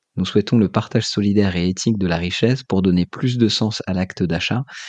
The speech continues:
et mettre l'humain au cœur de notre activité. » Il y a une dimension qui est intéressante, vous en avez pas encore beaucoup parlé, et c'est pour ça que je, je,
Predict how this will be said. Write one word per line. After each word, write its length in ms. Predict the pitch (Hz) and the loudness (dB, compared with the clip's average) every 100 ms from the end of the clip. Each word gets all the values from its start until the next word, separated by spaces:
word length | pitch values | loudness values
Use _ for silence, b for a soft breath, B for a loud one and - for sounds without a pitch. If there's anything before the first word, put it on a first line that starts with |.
| B | B
et 100 | - | 0
mettre 320 | 92 107 - 101 | 2 2 2 4
l'humain 320 | 101 110 123 | 6 4 2
au 100 | 98 | 0
cœur 240 | 95 - 120 | -2 2 4
de 80 | 107 | 4
notre 240 | 98 - | 2 0
activité. » 540 | 92 - 90 85 - - _ B B B - | -6 -4 -6 -4 -8 -10 _ B B B 0
Il 60 | |
y 20 | 95 | 2
a 20 | |
une 60 | |
dimension 400 | 95 107 113 - | 4 4 2 0
qui 120 | 160 107 | 0 2
est 40 | |
intéressante, 640 | 95 101 98 101 - 127 131 - | 2 2 0 0 0 0 -2 -8
vous 140 | 95 | -4
en 80 | 95 | 0
avez 200 | 92 90 - _ _ | 2 0 -4 _ _
pas 80 | 120 | 0
encore 380 | 120 127 123 | 2 2 2
beaucoup 380 | 110 95 120 120 | 2 2 2 2
parlé, 340 | 131 110 104 127 | 0 2 2 2
et 100 | 117 | 0
c'est 100 | - | -4
pour 120 | - | -2
ça 120 | 104 | -2
que 80 | 113 | 0
je, 220 | 92 82 | 0 0
je, 140 | 85 | 0